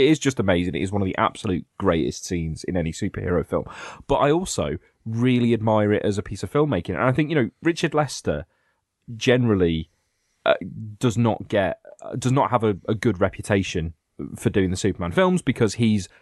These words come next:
the guy who came in and made Superman two less good by making it less Richard Donnery,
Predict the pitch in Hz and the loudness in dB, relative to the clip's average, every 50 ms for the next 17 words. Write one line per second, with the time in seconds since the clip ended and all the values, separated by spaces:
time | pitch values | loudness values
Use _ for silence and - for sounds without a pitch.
0 | _ - 117 117 - 120 113 123 120 104 120 113 101 - 123 113 104 98 98 95 | _ 0 0 2 4 4 6 6 4 4 2 0 0 2 2 2 4 4 4 2
1 | 92 92 87 - - 95 92 92 95 95 92 87 - - - 107 95 - - 98 | 2 0 0 -2 -2 0 0 2 2 2 0 0 -2 -4 -4 -4 -4 -4 -2 -2
2 | 92 92 92 87 - - 104 92 90 87 90 92 92 90 - - - - - 98 | 0 0 0 -2 -2 -2 -2 0 0 0 2 2 2 0 -2 -6 -6 -2 0 2
3 | 92 87 82 - - 98 87 85 90 90 - - 95 90 87 - - 87 87 87 | 2 2 0 0 -2 -2 0 0 0 -4 -4 -2 -2 -2 -2 -2 -2 -2 -2 -2
4 | - - - - - 180 165 - 135 143 143 135 131 131 127 131 - | -2 -6 -8 -4 -2 -2 0 2 2 2 2 4 4 4 4 2 0